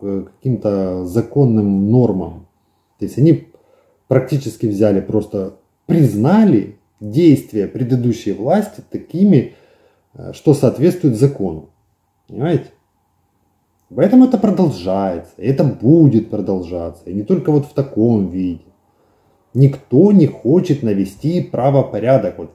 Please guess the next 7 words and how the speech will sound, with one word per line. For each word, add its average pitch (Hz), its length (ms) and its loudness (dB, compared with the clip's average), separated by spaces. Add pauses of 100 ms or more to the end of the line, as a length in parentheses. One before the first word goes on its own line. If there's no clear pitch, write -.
всецело. 104 960 -2 (4000)
Я 117 160 2
там 160 160 4
еще 135 200 0
видел, 143 320 4
есть, 139 380 0
э, 110 1160 -2